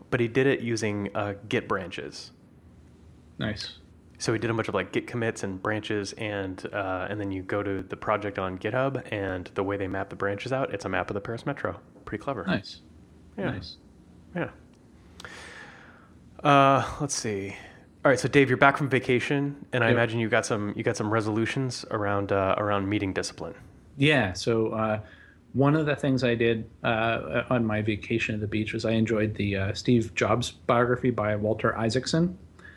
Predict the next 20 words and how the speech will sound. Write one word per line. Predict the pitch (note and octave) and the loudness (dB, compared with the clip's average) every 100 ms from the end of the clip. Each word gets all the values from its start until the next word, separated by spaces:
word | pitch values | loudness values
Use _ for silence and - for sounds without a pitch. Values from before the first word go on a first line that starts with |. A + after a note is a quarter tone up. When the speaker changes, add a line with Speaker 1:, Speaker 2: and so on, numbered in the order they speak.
| - | -6
Speaker 1:
Mm-hmm. | A#2+ A2+ | -2 2
Speaker 2:
And, | A#2+ A#2 A2+ | 6 6 6
uh, | A2 A2 - - - - - - - - | 4 2 -2 -18 -20 -20 -20 -20 -16 0
cool | - B3 | 4 4
things | F3+ D3+ C3 | 6 6 6
in | B2 | 6
there, | A2+ A2 | 6 4
but | G#2+ A#2+ A#2+ | 4 2 2
the, | D3 D3 | 2 4
one | C3 D3 F3 | 4 6 6
of | D3+ | 6
the, | C#3 B2+ | 6 6
one | C3 C3 | 4 4
of | |
my | C3 A#2 | 4 2
favorite | C3 B2 A2 | 2 2 2
parts | - A#2 - - | 0 -2 -2 -4
was, | A2+ G#2+ G#2 - A2+ | -2 -2 -4 -6 -4
uh, | G#2+ G#2 - - - - A#2 | -2 -2 -6 -18 -20 -14 -8
uh, | G#2+ G#2 | -6 -6